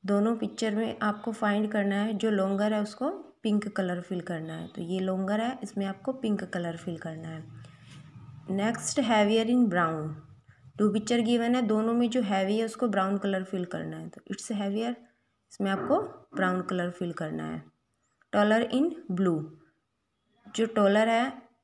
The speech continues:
मीन्स जो लंबा है उसको, अ, ब्लू कलर फिल करना है। तो इसमें ब्लू कलर फिल करना है आपको। Shortest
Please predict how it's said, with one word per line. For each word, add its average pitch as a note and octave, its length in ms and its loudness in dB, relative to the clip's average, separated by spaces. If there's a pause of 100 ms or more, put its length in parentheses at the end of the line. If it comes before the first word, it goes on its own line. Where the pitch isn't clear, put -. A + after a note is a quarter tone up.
मीन्स G#3 260 0
जो B3+ 560 2
लंबा F#3+ 440 2
है D#3+ 420 -4 (800)
उसको, A3 320 -4
अ, - 340 -2 (680)
ब्लू G3+ 480 2
कलर G3 300 2
फिल F3+ 180 -2
करना D#3 340 -6
है। E3 180 -8
तो - 160 -18
इसमें F#3 260 -4
ब्लू F#3+ 160 -2
कलर G#3+ 280 0
फिल A3 180 -4
करना A3 320 -2
है A3+ 100 -2
आपको। A#3 320 -4 (760)
Shortest A3 640 0